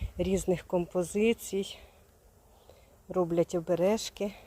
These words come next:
також додають. Ну, зараз я її зріжу, покажу вам, як вона виглядає в букеті.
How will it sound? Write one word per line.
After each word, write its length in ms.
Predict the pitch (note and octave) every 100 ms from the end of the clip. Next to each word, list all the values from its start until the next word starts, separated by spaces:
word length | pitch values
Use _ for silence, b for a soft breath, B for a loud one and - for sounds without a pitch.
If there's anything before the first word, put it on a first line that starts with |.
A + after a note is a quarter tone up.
| B B - B B B - - - - - - - -
також 300 | F3 F#3 E3+
додають. 920 | E3+ E3 F3 E3+ E3+ E3+ E3+ - - - _ _ _ _ _ _ - - - - -
Ну, 100 | B3+ A3
зараз 320 | F3 F3 -
я 80 | F3
її 220 | E3+ E3+
зріжу, 440 | F3 F#3+ G#3+ F3+ - - - - - - - _ - - - - b b b - _ - _ b b b
покажу 480 | - - E3+ E3 F3
вам, 200 | E3+ E3+ - - - - - - - - - - - - - - - - - - - - - - - F#3+
як 200 | F3+ F#3
вона 220 | F#3 F3+
виглядає 640 | F3+ F3 F#3 F3 F#3+ F#3
в 200 | F#3 F3
букеті. 600 | G3+ - F3+ E3+ - E3+